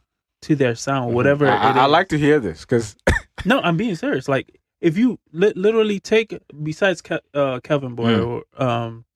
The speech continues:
Speaker 1: like, the song that he dropped,
Speaker 2: Mm.
Speaker 1: right, right there, that has an infusion of the Nigerian influence.
Speaker 2: Yeah, yeah, yeah, yeah.
Speaker 1: Keeping the, the
Speaker 2: Have you
Speaker 1: Ghanaian
Speaker 2: heard of this guy, uh, A V?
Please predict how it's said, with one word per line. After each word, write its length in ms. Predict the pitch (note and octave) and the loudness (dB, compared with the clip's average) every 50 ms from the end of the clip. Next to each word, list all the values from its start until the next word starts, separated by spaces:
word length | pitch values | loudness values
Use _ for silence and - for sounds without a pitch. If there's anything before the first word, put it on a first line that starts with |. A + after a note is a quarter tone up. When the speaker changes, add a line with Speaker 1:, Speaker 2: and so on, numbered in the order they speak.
| _ _ _ _ _ - | _ _ _ _ _ 2
Speaker 1:
like, 180 | C#3+ D3+ C#3+ C3+ | 2 2 2 2
the 100 | C#3+ D3+ | 0 0
song 240 | D3+ - F#3 F#3+ F3+ | 2 2 2 2 2
that 120 | D3+ D3 C#3+ | 2 0 0
he 180 | D3 D#3+ E3 | 0 -2 -2
dropped, 260 | D3+ D3 C3 A#2+ A2+ G#2 | -2 -4 -4 -4 -2 0
Speaker 2:
Mm. 100 | A#2 A#2+ | 2 2
Speaker 1:
right, 140 | G2+ F2 - - | 2 0 -4 -6
right 260 | B2+ C3+ B2+ B2 - | -2 -2 -2 -2 -2
there, 220 | - A#2+ A2+ A2 - _ _ _ _ _ _ - | -4 -4 -4 -6 -8 _ _ _ _ _ _ 2
that 160 | D#3 F3+ F3 | 2 2 2
has 220 | - G3 F3 D#3+ D#3+ | 0 -2 -2 -2 -2
an 120 | C#3 C3+ | -2 -2
infusion 680 | B2 A#2+ - _ _ D3 D3+ D#3+ D#3 C#3 C3 A#2+ A#2+ - _ | -4 -8 -12 _ _ -8 -6 -6 -6 -6 -8 -10 -10 -10 _
of 160 | B2+ B2 B2+ | -10 -8 -6
the 80 | C3 B2 | -6 -6
Nigerian 800 | B2+ A#2 A#2+ A#2+ A#2+ - C3 C#3 C#3+ D3 D3 D3 C#3+ C3+ C3+ - _ _ _ _ _ _ | -4 -6 -6 -8 -6 -4 -2 -2 0 0 0 0 -2 -4 -6 -12 _ _ _ _ _ _
influence. 640 | C#3 D3 - - F#3+ F#3+ G3 G#3 A#3+ B3 - - - _ _ - - | -4 -4 -4 -4 -4 -4 -4 -4 -6 -8 -10 -16 -20 _ _ -4 0
Speaker 2:
Yeah, 180 | - C#3 B2+ B2+ | 2 4 4 4
yeah, 180 | C3+ C#3 C3+ | 4 4 4
yeah, 60 | B2+ B2+ | 4 2
yeah. 240 | A#2+ A#2+ A#2 A#2 | 2 2 2 2
Speaker 1:
Keeping 220 | A2+ G2+ F#2+ F3 D#3+ | 0 0 -2 -6 -8
the, 280 | D3+ D#3 D3+ D3+ D3+ - _ D3+ C3 D3 C#3 | -10 -10 -10 -10 -12 -14 _ -14 -12 -12 -8
the 100 | C3+ D3 | -6 -2
Speaker 2:
Have 140 | D3+ E3 D#3+ | -2 0 2
you 100 | G#3+ A#3 | 2 2
Speaker 1:
Ghanaian 40 | A3+ | 2
Speaker 2:
heard 200 | G#3+ G#3+ G3+ F3+ | 2 2 2 4
of 420 | F3 E3 D#3+ D#3 D3+ C#3+ A#2+ A2+ | 4 4 4 4 2 2 0 -4
this 160 | C#3+ D#3+ D#3 | -6 -6 -6
guy, 420 | - D3 C3+ B2 A#2+ A2 G#2 F#2 F2 _ _ _ _ - | -2 -2 0 0 0 0 -2 -6 -10 _ _ _ _ -10
uh, 480 | A2+ A2 G#2+ G2+ G2+ G2 F#2+ F2+ D#2 - _ - | -6 -4 -4 -4 -4 -6 -8 -10 -12 -14 _ -4
A 160 | C#3 D3+ D3 | -2 -2 0
V? 360 | C#3+ C3 C#3 C#3+ B2+ G2+ E2+ | -2 -2 -6 -8 -8 -8 -12